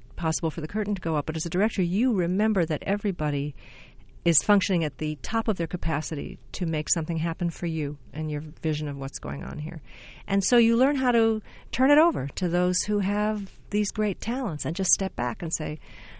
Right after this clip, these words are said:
"Show me what you got." And they do. And people,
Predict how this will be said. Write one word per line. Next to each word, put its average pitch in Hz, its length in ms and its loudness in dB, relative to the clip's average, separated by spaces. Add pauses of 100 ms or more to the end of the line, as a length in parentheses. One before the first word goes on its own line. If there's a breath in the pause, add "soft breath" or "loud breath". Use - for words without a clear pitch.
(140 loud breath)
"Show - 240 0
me 202 120 4
what 196 180 0
you 214 60 -4
got." 220 260 -2
And 180 160 4
they 196 100 4
do. 185 420 -2 (580 soft breath)
And 180 260 2
people, 202 540 0